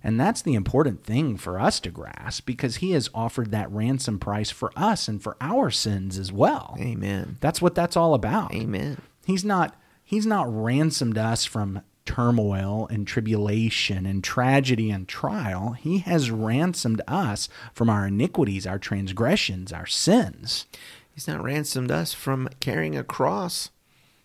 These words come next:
Speaker 2: for
Speaker 1: No.
Speaker 2: in his service.
Speaker 1: No.
Speaker 2: You know, and you, you're talking about, um, it's a, the deliverance from slavery, which it is.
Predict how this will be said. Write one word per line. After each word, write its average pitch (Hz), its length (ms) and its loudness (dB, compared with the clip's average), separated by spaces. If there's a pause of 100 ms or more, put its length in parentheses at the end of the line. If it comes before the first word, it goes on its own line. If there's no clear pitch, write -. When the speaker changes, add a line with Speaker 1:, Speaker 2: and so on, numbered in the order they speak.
(220)
Speaker 2:
for 170 260 8
Speaker 1:
No. 180 60 6
Speaker 2:
in 170 220 4
his 180 200 2
service. - 600 -2
Speaker 1:
No. 117 280 2 (240)
Speaker 2:
You 139 120 6
know, 120 140 6
and 135 140 4
you, 135 80 2
you're 127 220 0
talking 110 380 2
about, 113 440 2
um, 104 400 0
it's 104 260 0
a, 107 40 0
the 95 180 -6
deliverance 107 460 -2
from - 180 -6
slavery, 117 440 0
which - 280 -6
it 90 80 -4
is. 107 320 0